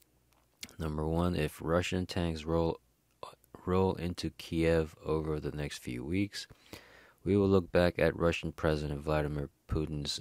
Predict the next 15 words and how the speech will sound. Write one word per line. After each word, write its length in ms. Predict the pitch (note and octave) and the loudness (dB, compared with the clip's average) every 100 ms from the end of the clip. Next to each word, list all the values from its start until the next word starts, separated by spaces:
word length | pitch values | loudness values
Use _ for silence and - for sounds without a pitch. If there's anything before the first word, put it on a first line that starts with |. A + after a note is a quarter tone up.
| - | -8
July 460 | - D2 D2+ D2 - | -4 0 2 0 -2
op-ed, 560 | D#2 F2+ C#2+ - - - _ _ - _ - _ - | -2 -2 0 -2 -4 -8 _ _ -20 _ -20 _ -4
the 100 | E2 | 2
one 220 | F#2 F#2+ | 6 6
in 220 | F2+ F2 | 4 4
which 220 | F2 E2+ - | 2 0 -2
he 120 | D#2 | -4
posited 720 | - F#2 F2+ E2 D2+ D#2 D2+ - | 0 4 4 4 0 0 -2 -2
that 240 | D2+ D2 - | 0 -2 -2
Russians 640 | D#2 F2 - F2+ F2 F2 - _ - - _ _ - | 0 2 2 -2 -2 -6 -12 _ -20 -20 _ _ -6
and 220 | D2 D2 | -4 -4
Ukrainians 720 | D2 - F2+ F#2 E2+ D2+ D2+ | -4 -2 0 2 0 -2 -4
were 220 | D#2 D2 D2 | -4 -4 -2
one 260 | D#2+ D#2+ | -2 -4
people, 460 | - F#2+ - C2+ | -4 -6 -4 -6